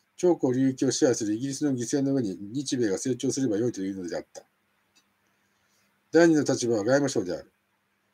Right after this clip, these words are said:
内田外相をはじめとする外務省は、四国借款団契約以前の歴史、マンモーの特殊地位を列国に承認させてきた外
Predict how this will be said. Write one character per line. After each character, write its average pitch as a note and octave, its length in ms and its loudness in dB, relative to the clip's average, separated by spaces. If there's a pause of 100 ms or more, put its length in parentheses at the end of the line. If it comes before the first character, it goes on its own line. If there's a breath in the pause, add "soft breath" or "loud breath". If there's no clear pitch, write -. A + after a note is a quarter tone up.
(300)
内 C3+ 180 -4
田 E3 100 10
外 E3 160 10
相 E3 180 8
を - 20 10
は D3+ 80 6
じ D3+ 80 2
め D#3 100 2
と D3+ 120 4
す D#3 100 -4
る D3 80 2
外 C#3 120 4
務 D3 140 2
省 F#2+ 240 -2
は、 E2+ 180 -8 (540)
四 D#3+ 180 2
国 C#3+ 200 4
借 A2 180 -4
款 C#3+ 240 -2
団 C#3+ 120 0
契 D3+ 140 0
約 C3+ 220 0
以 C#3+ 100 -2
前 C#3+ 100 2
の G2+ 120 -4
歴 F#2 180 -8
史、 - 340 -8
マ C3+ 160 0
ン D#3+ 60 2
モ D3 120 4
ー B2+ 40 2
の G#2 100 -6
特 A2 200 -6
殊 C3+ 140 -6
地 C3+ 160 -4
位 A#2+ 60 2
を F#2+ 100 -2
列 G#2 180 -6
国 C3+ 240 -2
に B2 60 0
承 C#3+ 140 -2
認 D3 180 0
さ C3+ 120 0
せ C3 120 -4
て C3+ 100 0
き C3 60 -10
た - 100 -6
外 - 60 -8